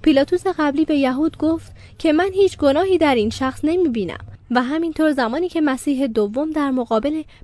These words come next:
پیلاتوس دوم حاضر گردید و گفت که "چون به من اتهام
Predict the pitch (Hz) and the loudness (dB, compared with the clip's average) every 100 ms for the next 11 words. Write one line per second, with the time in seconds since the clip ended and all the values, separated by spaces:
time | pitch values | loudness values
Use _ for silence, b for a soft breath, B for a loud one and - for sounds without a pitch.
0 | - 302 277 - 349 359 277 254 233 320 | -2 0 0 -2 -4 -2 0 0 0 -2
1 | 330 262 214 196 190 170 190 202 202 196 | -2 -2 -2 -4 -4 -6 -4 -8 -6 -6
2 | 196 247 277 B B - 285 254 320 349 | -2 -2 -2 B B -6 -2 0 0 2
3 | 311 294 302 277 - 277 254 359 | 2 2 0 -2 -2 -4 -2 -4